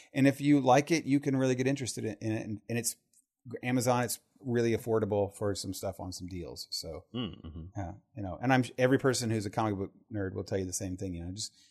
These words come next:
Speaker 1: just try it. Give it, give it a read. They're out there and you can get them for really affordable prices.
Speaker 2: Yeah, I'm s-, I'm still paying for Comixology Unlimited or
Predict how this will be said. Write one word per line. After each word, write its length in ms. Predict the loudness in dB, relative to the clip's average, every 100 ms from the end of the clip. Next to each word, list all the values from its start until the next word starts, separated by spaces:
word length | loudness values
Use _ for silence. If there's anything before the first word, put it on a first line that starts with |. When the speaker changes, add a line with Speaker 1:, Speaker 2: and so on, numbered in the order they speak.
| _
Speaker 1:
just 180 | -10 -2
try 200 | 4 4
it. 140 | 2
Give 160 | -4 -6
it, 160 | -6
give 160 | -6 -2
it 60 | 0
a 60 |
read. 340 | 2 2 0 0
They're 160 | 2
out 160 | 2 0
there 240 | -6 -6 -8
and 180 | -10
you 60 | -12
can 80 | -10
get 140 | -10
them 160 | -8 -10
for 160 | -8 -8
really 200 | -6 -6
affordable 440 | -6 -6 -6 -10 -16 _
prices. 260 | -10 -4 6
Speaker 2:
Yeah, 220 | 8 8
I'm 100 | 6 2
s-, 120 | 2 2
I'm 100 | 4
still 240 | 6 4
paying 380 | 4 2 4 4
for 400 | 4 4 6 4 -4 _ -6
Comixology 840 | -2 -2 2 2 2 2 0 -2 -6 _ _ _ _ _
Unlimited 640 | -6 -6 -6 -8 -8 -8
or 60 | -12